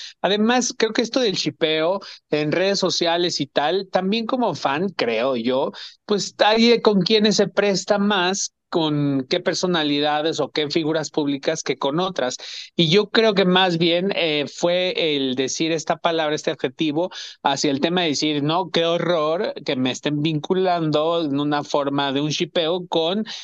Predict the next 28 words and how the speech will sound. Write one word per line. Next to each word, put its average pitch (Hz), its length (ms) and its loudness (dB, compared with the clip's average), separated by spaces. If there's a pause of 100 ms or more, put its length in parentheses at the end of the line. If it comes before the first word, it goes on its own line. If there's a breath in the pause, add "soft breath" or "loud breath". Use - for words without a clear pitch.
(120)
mi 139 160 4
hermana", 160 520 4 (140)
entre 107 300 0
comillas, 131 580 0
¿no? 156 180 0 (380 loud breath)
Entonces 170 380 0
yo 208 120 2
creo 226 120 2
que 202 80 2
más 180 240 2
bien 175 240 0
fue 165 180 0
por 147 180 0
ahí, 147 320 0
no 160 200 -2
creo 147 160 -2
que 139 160 -2
sea 139 360 0 (100)
algún 135 580 -2
ataque 127 500 -2
hacia 120 280 -2
la 120 140 -2
comunidad 117 640 -2
en 113 300 -4
absoluto. 117 640 -2 (180)
Yo 143 360 -2
creo, 120 320 -2 (100)
por 240 160 0